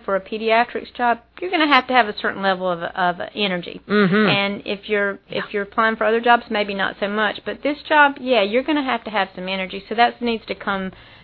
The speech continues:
Speaker 1: you know, come out in, in how you speak to me and, and the team leads,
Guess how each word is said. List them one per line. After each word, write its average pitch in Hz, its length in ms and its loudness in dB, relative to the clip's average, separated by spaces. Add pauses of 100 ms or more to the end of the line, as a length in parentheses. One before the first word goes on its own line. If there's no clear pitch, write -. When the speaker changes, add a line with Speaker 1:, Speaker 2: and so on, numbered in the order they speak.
Speaker 1:
you 214 120 -2
know, 190 140 0
come 214 300 -2
out 196 300 6
in, 190 340 -6
in 190 180 -6
how 196 200 0
you 190 160 -4 (100)
speak 190 300 -8 (140)
to 185 360 -6
me 196 440 -4
and, 180 420 -4
and 190 180 -4
the 185 60 -6
team 185 340 -8
leads, 180 340 -4